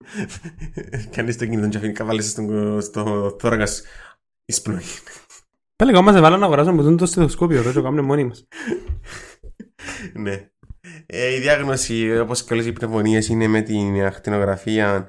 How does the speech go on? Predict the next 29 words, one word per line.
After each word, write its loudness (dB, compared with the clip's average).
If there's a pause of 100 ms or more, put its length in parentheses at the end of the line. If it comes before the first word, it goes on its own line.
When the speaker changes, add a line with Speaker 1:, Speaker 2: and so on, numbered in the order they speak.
(120)
Speaker 1:
αλλά 0
βέβαια 2
στη -2
Λεγιονέλα, 0 (320)
ε, -10
συγκεκριμένον, -6
μπορούμε -6
να -6
στείλουμε -8
και -4
το -2
αντιγόνο 0
της -2
στα -6
ούρα, -4 (200)
και -8
να 0
μπουν -4
σε -8
συνήθεις -2
εξετάσεις -6
που -14
κάνουμε -4
συνήθως -6
στο -10
νοσοκομείο, -4 (680)
σε 0
όποιον 2
έρχεται -4